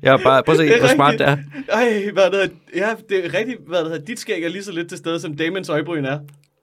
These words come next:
Speaker 1: Ja. Approximately. Til gengæld sådan, prøv at slå mig, hvis jeg nogensinde kommer i en slåskamp. Det sker
Speaker 2: Det er
Speaker 1: aldrig.
Speaker 2: rigtigt.
Speaker 1: Der er ikke
Speaker 2: Du
Speaker 1: nogen, der
Speaker 2: ligner
Speaker 1: vil.
Speaker 2: hovedzombien fra I Am Legend.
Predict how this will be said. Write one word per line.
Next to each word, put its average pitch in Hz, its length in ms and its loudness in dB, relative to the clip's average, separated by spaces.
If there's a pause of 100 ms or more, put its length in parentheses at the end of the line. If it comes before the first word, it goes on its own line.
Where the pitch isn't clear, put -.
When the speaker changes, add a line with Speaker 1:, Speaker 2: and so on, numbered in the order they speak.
(260)
Speaker 1:
Ja. 190 80 2 (580)
Approximately. 143 800 2 (480)
Til 120 120 -4
gengæld 175 300 6
sådan, 123 180 -2
prøv - 140 0
at - 60 2
slå 175 240 0
mig, 160 100 0
hvis 143 140 0
jeg 170 80 2
nogensinde 156 280 -4
kommer 135 200 0
i 120 60 0
en 117 80 -4
slåskamp. 139 540 -2
Det - 80 -8
sker - 80 -6
Speaker 2:
Det 107 80 -2
er 107 40 -2
Speaker 1:
aldrig. 92 160 -4
Speaker 2:
rigtigt. 98 160 -8
Speaker 1:
Der 87 60 -2
er 90 40 -4
ikke 98 100 -6
Speaker 2:
Du - 40 -2
Speaker 1:
nogen, 104 100 0
der 233 60 0
Speaker 2:
ligner - 180 -4
Speaker 1:
vil. 208 80 -8
Speaker 2:
hovedzombien 208 600 -6
fra 156 200 -4
I 185 40 0
Am 208 80 -4
Legend. 220 360 -6